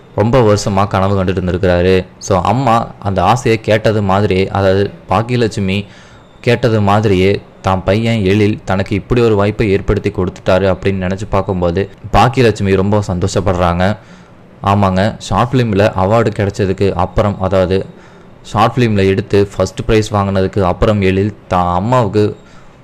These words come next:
தான் வேலைகள் செய்கிற மாதிரி ஒரு செட்டு ஒன்றை ஏற்படுத்தி கொடுத்துருக்கிற மாதிரி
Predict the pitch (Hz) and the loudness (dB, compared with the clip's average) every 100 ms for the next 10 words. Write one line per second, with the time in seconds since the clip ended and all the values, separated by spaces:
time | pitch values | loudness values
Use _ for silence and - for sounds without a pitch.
0 | - - - - - 95 92 123 131 113 | -20 -20 -20 -10 -2 0 2 2 2 0
1 | 104 95 107 113 104 104 101 98 92 - | 0 2 2 2 2 2 2 2 0 0
2 | 95 127 117 90 95 92 92 98 107 98 | -2 0 0 0 -4 -2 -4 -2 -2 -2
3 | 104 101 92 95 92 92 92 95 | -2 -4 -2 0 0 0 0 0